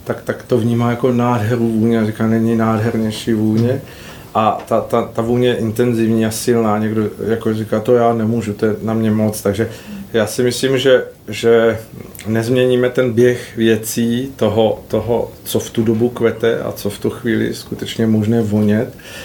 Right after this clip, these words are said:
Ale když bychom brali ty rostliny nebo to, ten, ten prostor, eh, který v tu chvíli je v té otevřenosti, té, té,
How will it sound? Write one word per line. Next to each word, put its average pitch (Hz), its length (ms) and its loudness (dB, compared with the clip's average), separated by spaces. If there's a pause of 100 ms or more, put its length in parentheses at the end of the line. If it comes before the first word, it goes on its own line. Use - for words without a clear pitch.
(120)
Ale 110 220 2 (280)
když 110 200 -2
bychom 120 540 -2
brali 117 280 2
ty 123 120 -2
rostliny 117 520 0
nebo 101 200 0
to, 101 220 0
ten, 101 360 -2 (540)
ten 101 100 -2
prostor, 127 680 0
eh, 98 520 0 (220)
který 117 280 -2
v 110 100 -8
tu 139 140 0
chvíli 120 340 2
je 117 80 2
v 117 80 -10
té 117 240 0
otevřenosti, 110 880 -4 (120)
té, - 60 -4
té, - 280 -12